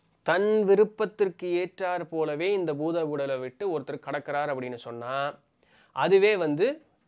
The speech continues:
சமாதி அப்படின்னு சொல்லக்கூடியது. <clears throat> சரிங்களா? ஆ, விதேக முக்தர் அப்படின்னு சொல்லுவாங்க தெரியுங்களா? இவர்கள் தான். தன் விருப்பத்தின்பால் இந்த உடலை விட்டு இந்த உயிரை போதும் அப்படின்னு சொல்லி கிளம்புறது.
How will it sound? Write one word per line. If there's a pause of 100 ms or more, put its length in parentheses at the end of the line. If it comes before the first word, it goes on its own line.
(160)
சமாதி
அப்படின்னு
சொல்லக்கூடியது. (200)
<clears throat> (300)
சரிங்களா? (500)
ஆ,
விதேக
முக்தர் (120)
அப்படின்னு
சொல்லுவாங்க
தெரியுங்களா?
இவர்கள்
தான். (420)
தன்
விருப்பத்தின்பால்
இந்த
உடலை
விட்டு
இந்த (140)
உயிரை (300)
போதும்
அப்படின்னு
சொல்லி
கிளம்புறது.